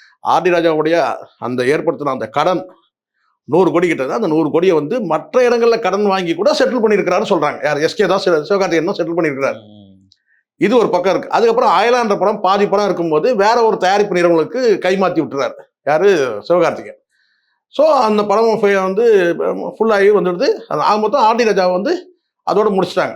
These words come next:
Speaker 1: முடிச்சுட்டா, "நான் போதும், இது வரைக்கும் பண்ணது போதும்" அப்படி. அப்ப ஏதோ ஒரு காரணம் வந்து அவருக்கு தெரிய வந்திருக்கு. அது போயிடுச்சு. அதுக்கு பிறகு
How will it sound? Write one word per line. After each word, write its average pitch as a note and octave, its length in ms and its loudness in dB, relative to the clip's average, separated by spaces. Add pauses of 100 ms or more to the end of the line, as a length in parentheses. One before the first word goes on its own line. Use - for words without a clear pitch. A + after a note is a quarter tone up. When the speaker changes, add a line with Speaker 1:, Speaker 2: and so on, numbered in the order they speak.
(160)
Speaker 1:
முடிச்சுட்டா, F3+ 340 -2
"நான் A3+ 280 0
போதும், G#3 220 2
இது F3 140 2
வரைக்கும் F3 240 -2
பண்ணது D#3+ 240 -4
போதும்" B2+ 280 -6
அப்படி. G#2 220 -12
அப்ப F4 220 -2
ஏதோ A#3+ 260 2
ஒரு E4 140 0
காரணம் B3+ 460 0
வந்து G#3+ 180 -6 (180)
அவருக்கு D#3+ 280 -4
தெரிய G3+ 160 2
வந்திருக்கு. F3 420 0 (840)
அது B3 140 2
போயிடுச்சு. F#3+ 320 -2 (260)
அதுக்கு D3 400 -2
பிறகு A#3 360 0